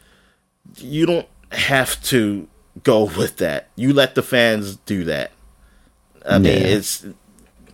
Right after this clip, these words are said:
Speaker 1: it's, uh, that, I feel like that's a more fan thing. I don't need you to, to be like, "Oh, so this is what it is then." No, the, the fans make it that way. I mean, I don't, I mean, and that's fine. I mean, but I just don't,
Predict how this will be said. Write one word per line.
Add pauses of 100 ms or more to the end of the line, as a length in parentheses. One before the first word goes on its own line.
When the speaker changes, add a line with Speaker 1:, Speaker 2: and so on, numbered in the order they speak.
Speaker 1:
it's,
uh,
that,
I
feel
like
that's
a
more
fan
thing.
I
don't
need
you
to, (1800)
to
be
like, (260)
"Oh,
so
this
is
what
it
is
then."
No,
the,
the
fans
make
it
that
way.
I
mean,
I
don't, (520)
I
mean,
and
that's
fine.
I
mean,
but
I
just
don't,